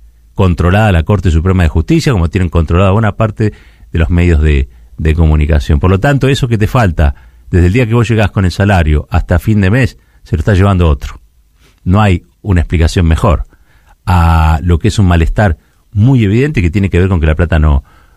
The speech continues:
no alcanza. El tema es que hay que levantar la vista y dejar de pelearse con la góndola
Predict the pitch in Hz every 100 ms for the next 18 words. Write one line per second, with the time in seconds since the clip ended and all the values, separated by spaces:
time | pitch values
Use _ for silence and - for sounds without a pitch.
0 | - 85 85 - 78 69 82 - - -
1 | 92 131 127 117 113 104 98 113 98 104
2 | 92 - - - _ - 92 80 156 120
3 | 87 85 95 98 92 76 92 85 73 87
4 | 110 92 82 85